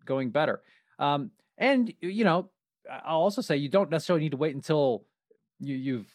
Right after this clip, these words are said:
gone, you know, six months after the newcomers have arrived to do this. <laughs> You could also do it maybe early on, right? Um, first couple days, say, "Hey, look, we're, here's our intent.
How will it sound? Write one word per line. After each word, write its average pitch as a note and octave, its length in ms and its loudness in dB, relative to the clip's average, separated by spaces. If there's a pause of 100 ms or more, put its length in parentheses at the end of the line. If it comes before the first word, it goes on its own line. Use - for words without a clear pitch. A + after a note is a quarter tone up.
gone, C#3+ 400 4
you A#2+ 100 -6
know, A2 100 -2
six - 260 -4
months C#3 200 0
after D#3+ 240 2
the C3+ 80 -2
newcomers C3+ 440 -2
have A#2+ 120 0
arrived D3+ 400 2
to B2 60 -8
do A2 200 -4
this. A2 300 -2
<laughs> - 160 -8
You F3+ 200 4
could - 140 -2
also A#3+ 220 2
do F3 180 0
it - 80 -4
maybe D#3 360 -2 (240)
early F3+ 300 4
on, D3 300 4
right? D#3 220 2 (260)
Um, C#3 400 2 (200)
first G3+ 220 0
couple G3 160 4
days, F3+ 140 2
say, D3 100 -2
"Hey, F3+ 140 4
look, F#3 220 2
we're, C3+ 140 0 (300)
here's A#3+ 280 4
our B3 160 6
intent. D#3 480 -2